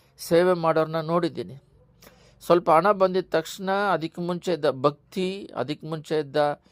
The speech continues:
ದೇವ್ರ ಮೇಲೆ ಇಟ್ಟಿದ್ದ ಪ್ರೀತಿ, ಸ್ವಾರ್ಥ ಹರಡ್ತಾ ಇದ್ದಿದ್ದು ಸ್ವಲ್ಪ ಸ್ಟ್ಯಾಂಡರ್ಡ್ ಆಗಿದ ತಕ್ಷಣ ಇರೋದಿಲ್ಲ. ಮರ್ತುಬಿಟ್ಟು ದೇವ್ರನ್ನ ಮರೆತು ಲೋಕಕ್ಕೆ ಮುಳುಗಿ ಇನ್ನೂ ಲೋಕದ ಭೋಗಗಳೇ ಬೇಕಂತ ದೇವ್ರನ್ನ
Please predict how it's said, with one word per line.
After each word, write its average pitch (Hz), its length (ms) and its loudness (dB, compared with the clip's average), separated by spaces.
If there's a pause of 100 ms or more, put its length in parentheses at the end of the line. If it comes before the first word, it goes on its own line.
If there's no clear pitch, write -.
(1040)
ದೇವ್ರ 165 200 6
ಮೇಲೆ 156 200 -4
ಇಟ್ಟಿದ್ದ 139 240 -4
ಪ್ರೀತಿ, 175 640 -2
ಸ್ವಾರ್ಥ 151 440 0
ಹರಡ್ತಾ 151 360 0
ಇದ್ದಿದ್ದು 147 680 -8 (220)
ಸ್ವಲ್ಪ 233 480 -2
ಸ್ಟ್ಯಾಂಡರ್ಡ್ 180 440 0
ಆಗಿದ 151 300 0
ತಕ್ಷಣ 147 260 -6
ಇರೋದಿಲ್ಲ. 135 840 -4 (100)
ಮರ್ತುಬಿಟ್ಟು 143 640 -6
ದೇವ್ರನ್ನ 143 260 -2
ಮರೆತು 127 420 -8
ಲೋಕಕ್ಕೆ 160 500 -6
ಮುಳುಗಿ 135 300 -8
ಇನ್ನೂ 170 340 -4
ಲೋಕದ 151 480 -2
ಭೋಗಗಳೇ 147 580 0
ಬೇಕಂತ 139 500 -2
ದೇವ್ರನ್ನ 143 560 0